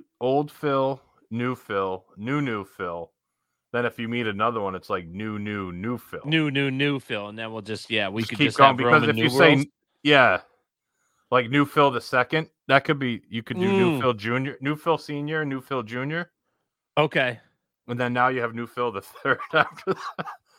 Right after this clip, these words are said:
Speaker 1: I like that idea. I think that's what it should be.
Speaker 2: Yeah, I do too. Just we'll
Speaker 1: So
Speaker 2: do
Speaker 1: you have
Speaker 2: re-
Speaker 1: old Phil, you now have new Phil Senior, who you, you've golfed with those guys, and now we have new Phil Junior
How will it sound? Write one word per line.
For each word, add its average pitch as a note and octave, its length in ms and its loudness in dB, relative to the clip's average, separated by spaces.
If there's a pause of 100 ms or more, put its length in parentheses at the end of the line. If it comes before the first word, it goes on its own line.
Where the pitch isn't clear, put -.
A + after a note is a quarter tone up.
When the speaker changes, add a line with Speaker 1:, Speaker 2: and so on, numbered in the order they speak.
(180)
Speaker 1:
I D3 120 6
like F3 240 4
that C3+ 180 0
idea. F2+ 400 -10 (340)
I C#3 80 2
think E3+ 180 0
that's C#3 220 2
what A2 120 -4
it - 80 -10
should E2+ 220 -16
be. D2+ 260 -20
Speaker 2:
Yeah, B2 220 0
I B2 60 4
do A#2+ 140 0
too. A2 300 -2
Just - 280 -6
we'll A2 100 -2
Speaker 1:
So C3+ 80 4
Speaker 2:
do D3 60 6
Speaker 1:
you D3+ 80 6
have D#3 140 8
Speaker 2:
re- - 80 -6
Speaker 1:
old D#3+ 300 0
Phil, G3 420 -4 (800)
you C3+ 120 -6
now C3+ 140 4
have C3 200 4
new C3+ 200 -4
Phil D3+ 240 -4
Senior, A#2+ 520 -6
who A#2 120 -10
you, G#2 280 -12
you've G#2+ 180 -16
golfed A#2+ 280 -2
with G#2+ 140 -14
those A2+ 220 -4
guys, F2+ 340 -10
and A2 100 -10
now A2 180 0
we A#2 120 -4
have G#2+ 220 -4
new A2 180 -8
Phil A2 280 -6
Junior F2+ 560 -8